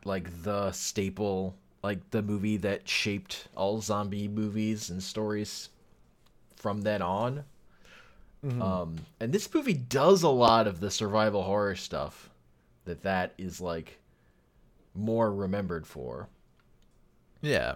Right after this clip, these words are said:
Speaker 1: Like, there's, there's just a lot of, like, survival horror stuff in this movie that came before the movie that established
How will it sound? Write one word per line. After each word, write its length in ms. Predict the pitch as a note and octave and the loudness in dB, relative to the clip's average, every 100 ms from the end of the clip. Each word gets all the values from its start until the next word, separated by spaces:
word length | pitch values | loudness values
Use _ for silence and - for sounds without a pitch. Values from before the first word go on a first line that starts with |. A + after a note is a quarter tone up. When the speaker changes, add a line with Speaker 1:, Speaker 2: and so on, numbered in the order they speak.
| - - - _ - | -8 -20 -20 _ -6
Speaker 1:
Like, 220 | G#2 - | -4 0
there's, 200 | A#2+ A#2+ - | 0 -2 -8
there's 200 | - B2 | -8 -4
just 160 | - - | -4 0
a 60 | B2 | 2
lot 260 | A2 B2 | 6 4
of, 140 | A#2+ G2+ | 4 0
like, 180 | G#2 F#2+ | -2 -2
survival 640 | - G2 G2 G#2 G2+ F#2 | -6 -2 0 0 0 -4
horror 460 | F2 G2 F2 D2+ - | -2 -2 -2 -4 -10
stuff 360 | - D#2 D2+ | -6 -6 -6
in 180 | - G#2 | -8 -6
this 380 | E2+ D2+ - - | -6 -6 -8 -6
movie 340 | F#2+ G2 E2+ D#2+ | -6 -4 -6 -6
that 220 | F#2 F#2+ | -6 -6
came 280 | A#2+ G#2+ G2+ | -4 -4 -4
before 500 | F#2 - G#2+ G2 F#2+ | -8 -4 -2 0 -2
the 140 | F2 | -4
movie 320 | F2 G2 F2 F2 | -4 -4 -4 -4
that 140 | E2 | -4
established 800 | E2+ - F#2+ F#2 D2+ D2+ - - | -4 -4 -4 -4 -8 -10 -14 -18